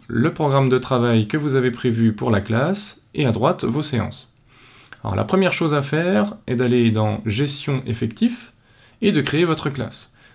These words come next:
Saisissez le nom de votre classe et appuyez sur la touche Entrée.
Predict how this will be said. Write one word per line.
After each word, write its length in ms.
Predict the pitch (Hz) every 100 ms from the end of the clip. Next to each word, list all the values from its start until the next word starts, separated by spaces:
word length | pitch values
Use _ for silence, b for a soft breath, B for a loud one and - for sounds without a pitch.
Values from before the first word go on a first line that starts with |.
| b
Saisissez 720 | - 113 117 - 117 113 113
le 180 | 110 113
nom 140 | 113
de 60 | 101
votre 260 | 101 -
classe 500 | 104 110 180 214 - _ _ _ _
et 140 | 120 104
appuyez 240 | 104 175
sur 160 | - 151
la 80 |
touche 220 | 139 180 165
Entrée. 320 | 135 117